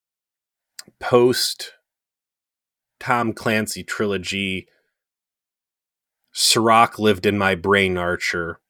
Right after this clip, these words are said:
and see how that, like, w-, at what points can we look back to that life-changing event of having the founder of modern Vulcan cohabitating a body with you, like, what,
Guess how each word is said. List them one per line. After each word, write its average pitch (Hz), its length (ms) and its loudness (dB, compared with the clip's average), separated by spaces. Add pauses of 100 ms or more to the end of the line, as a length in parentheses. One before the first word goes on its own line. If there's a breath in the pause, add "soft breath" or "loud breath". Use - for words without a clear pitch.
(1200)
and 98 220 -2
see 98 640 -2 (1300)
how 107 360 0
that, 98 400 -2
like, 107 200 -6
w-, 110 220 -10
at 113 120 -2
what 120 240 2
points 107 400 -2
can 107 180 -6
we 101 220 -6 (200)
look 117 400 0
back 104 340 0
to 101 100 -12
that 98 280 0
life-changing 98 760 0
event 90 260 0
of 87 120 -8
having 95 480 -2 (580 loud breath)
the 95 240 -2
founder 101 640 -2
of 90 180 -6
modern 92 680 -2 (240)
Vulcan 92 760 -4 (1120)
cohabitating 95 840 -2
a 87 60 -6
body 90 320 0
with 85 200 -6
you, 92 80 -8
like, 87 200 -6
what, 92 420 -4